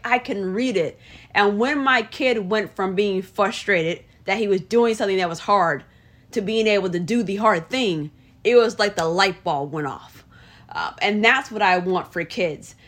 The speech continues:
They may not want to read, <laughs> but it's a difference between not wanting to read and can't read, and not wanting to read but you can, uh, read.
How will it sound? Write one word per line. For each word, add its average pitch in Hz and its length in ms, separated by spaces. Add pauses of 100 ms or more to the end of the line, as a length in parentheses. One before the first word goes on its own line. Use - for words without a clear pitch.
(140)
They 240 220
may 262 260
not 202 320
want 208 320
to 220 140
read, 175 420 (420)
<laughs> - 400
but 202 400 (720)
it's 226 220
a 247 60
difference 262 360
between 220 340
not 196 240
wanting 220 280
to 196 120
read 185 200
and 165 160
can't 247 300
read, 156 340 (340)
and 208 160
not 196 240
wanting 214 280
to 202 140
read 185 200
but 170 200
you 123 140
can, 156 580 (400)
uh, 151 320 (160)
read. 147 420